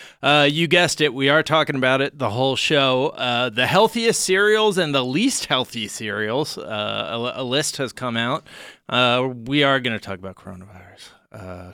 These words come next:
covid nineteen. Uh, we're gonna talk about Ted Cruz and Paul Gosar.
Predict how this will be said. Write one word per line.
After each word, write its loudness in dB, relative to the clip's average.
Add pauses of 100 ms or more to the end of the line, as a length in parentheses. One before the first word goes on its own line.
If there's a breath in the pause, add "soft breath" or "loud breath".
(100)
covid -10
nineteen. -18 (480 soft breath)
Uh, -2
we're -2
gonna -4
talk -4
about -4
Ted -2
Cruz -4
and -10
Paul -2
Gosar. -2